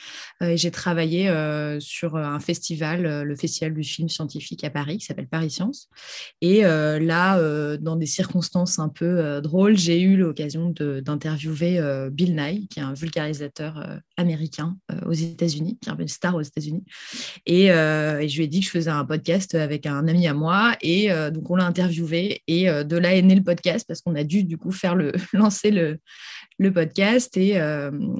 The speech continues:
et donc, voilà, après, on a commencé à, à se dire qu'on avait envie d'interviewer des, des chercheurs et des chercheuses de, dans des domaines de sciences différents. Et puis, c'est devenu, en fait, au fur et à mesure, mon, mon activité, euh, professionnelle.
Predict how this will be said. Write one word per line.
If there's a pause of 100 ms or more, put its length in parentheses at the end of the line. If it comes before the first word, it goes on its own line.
(160)
et
donc,
voilà,
après,
on
a
commencé
à, (560)
à
se
dire
qu'on
avait
envie
d'interviewer
des,
des
chercheurs
et
des
chercheuses
de,
dans
des
domaines
de
sciences
différents.
Et
puis,
c'est
devenu,
en
fait,
au
fur
et
à
mesure,
mon, (440)
mon
activité,
euh,
professionnelle.